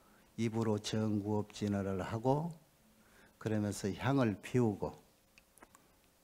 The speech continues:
청수를 올리면서, 그 올리는 청수물에는 청정지공이 들어있고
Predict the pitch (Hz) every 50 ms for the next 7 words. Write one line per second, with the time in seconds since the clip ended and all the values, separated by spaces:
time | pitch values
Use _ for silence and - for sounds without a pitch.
0 | _ _ _ _ - - - - 139 131 120 - - 110 101 95 95 92 92 101
1 | 98 98 98 92 87 87 85 101 - - 92 107 143 165 165 - - _ _ _
2 | _ _ _ _ _ _ _ _ _ _ _ _ _ _ - - 117 110 110 110
3 | 117 127 123 127 127 120 120 113 107 - - 147 151 147 147 - 131 113 110 110
4 | 117 113 113 113 110 104 101 98 - - - - - _ - _ _ _ _ _
5 | _ - - - - _ _ _ _ _ - - - 165 175 175 175 170 170 160
6 | 156 147 131 117 110 120 104 113 110 110 104 101 98 - - 98 98 98 85 85
7 | - - - - -